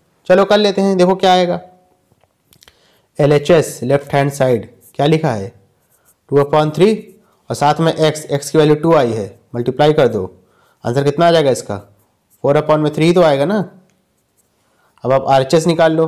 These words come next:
आरएचएस वेरीफाई कर लो लगे हाथ। क्लियर है? देखो क्या आएगा, ये हो जाएगा थ्री upon में एट into टू, क्योंकि एक्स की जगह पे टू पुट करेंगे और प्लस सेवन upon में ट्वेल्व।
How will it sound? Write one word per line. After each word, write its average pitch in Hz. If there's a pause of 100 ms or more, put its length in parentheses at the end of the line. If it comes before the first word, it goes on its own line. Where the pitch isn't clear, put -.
आरएचएस 123
वेरीफाई 151
कर 147
लो 143
लगे 135
हाथ। 139 (1800)
क्लियर 180
है? 180
देखो 156
क्या 160
आएगा, 160
ये -
हो 131
जाएगा 143
थ्री 151
upon 135
में 139
एट 147
into 131 (260)
टू, 131 (1120)
क्योंकि 139
एक्स 143
की 147
जगह 143
पे 143
टू 160
पुट 160
करेंगे 170
और 180
प्लस 180 (960)
सेवन 131
upon 127
में 170 (200)
ट्वेल्व। 110